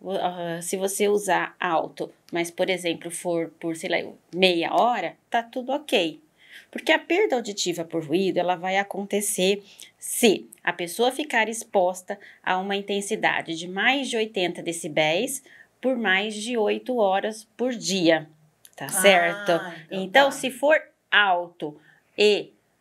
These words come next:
Speaker 1: for por pouco tempo, tá tudo bem. Existem algumas profissões, é, eu já trabalhei bastante em fábrica, tá bom?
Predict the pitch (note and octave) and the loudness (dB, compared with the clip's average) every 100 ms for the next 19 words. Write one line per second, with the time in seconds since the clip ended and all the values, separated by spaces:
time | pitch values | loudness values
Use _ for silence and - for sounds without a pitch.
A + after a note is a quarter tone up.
0 | _ - F3+ D#3+ - E3 E3 B3 C4 C4 | _ -6 -4 -2 -2 -4 4 8 8 6
1 | G3 G3 G#3+ A#3 G3+ F#3+ E3+ D#3 _ _ | -4 -2 0 2 0 -6 -8 -10 _ _
2 | - _ - F#3 F3+ G3 F#3 A3+ A3+ D#3 | -20 _ 2 2 0 -4 -2 4 4 4
3 | - - - F#3 F#3 E4 G4 F4+ C4+ G3 | -4 -20 -12 -6 0 0 2 2 2 -2
4 | G3 - - D#3 D#3 - - G#3 F3 D#3 | -4 -4 -4 -4 -4 -2 0 2 0 -6
5 | - - E3+ E3 D#3+ D#3+ D#3 D3+ E3+ F3 | -10 -6 -4 -4 -6 -8 -8 -6 -6 -2
6 | F3 F#3+ G3 F#3+ A#3+ C4+ E4+ - D3+ D3 | 2 2 2 -2 -2 -2 -4 -2 -2 -2
7 | D#3+ D3+ D3+ D3 F#3 | -4 -8 -6 2 2